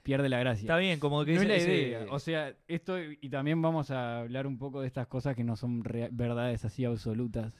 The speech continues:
Speaker 2: Bueno, eso lo has
Speaker 1: Y no
Speaker 2: dicho en, en, eh, sobre todo en el primer capítulo que hicimos juntos, que, que son, digamos, la, las teorías avaladas hasta ahora,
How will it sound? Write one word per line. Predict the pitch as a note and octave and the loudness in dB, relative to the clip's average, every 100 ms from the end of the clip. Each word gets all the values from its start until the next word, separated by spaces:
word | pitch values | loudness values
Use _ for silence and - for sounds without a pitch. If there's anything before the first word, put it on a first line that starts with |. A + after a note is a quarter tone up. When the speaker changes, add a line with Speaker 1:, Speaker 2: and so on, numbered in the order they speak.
| _ _ - | _ _ -8
Speaker 2:
Bueno, | D3 D#3 C3 - - | -2 -2 -2 -6 -6
eso | F3+ A3 | -4 0
lo | G3+ | 2
has | D3+ | 2
Speaker 1:
Y | D#3 | 4
no | E3+ | 4
Speaker 2:
dicho | E3+ B2+ A2+ G2+ - | 4 2 -2 -6 -12
en, | - A#2 - | -14 -12 -10
en, | A2+ A2+ | -10 -10
eh, | A2 G#2+ A2+ - | -10 -10 -12 -10
sobre | - C3 | -4 -2
todo | D#3 | -2
en | F#3 | -2
el | D3 | -2
primer | C3 D3+ C#3 | 0 0 0
capítulo | B2 C3+ C3 A#2 | -2 -2 -2 -2
que | |
hicimos | A2+ C3 B2+ | -2 -6 -6
juntos, | - D#3 C3+ D3+ D#3+ - _ _ | -6 -8 -2 -2 -2 -8 _ _
que, | - A#2+ A2+ A2 G#2+ - | -6 -4 -2 -4 -8 -10
que | A2+ | -12
son, | G#2 C#3+ D#3+ | -6 -4 -2
digamos, | D3+ B2+ D#3+ E3+ - - - A2+ | 0 2 2 -2 -6 -16 -20 -8
la, | A#2 - | -8 -4
las | A2+ | -4
teorías | - B2 D#3 | 0 4 4
avaladas | A#2 A#2 C3+ A#2 | 6 4 4 2
hasta | - | 2
ahora, | B2 F3+ A2 | 8 8 8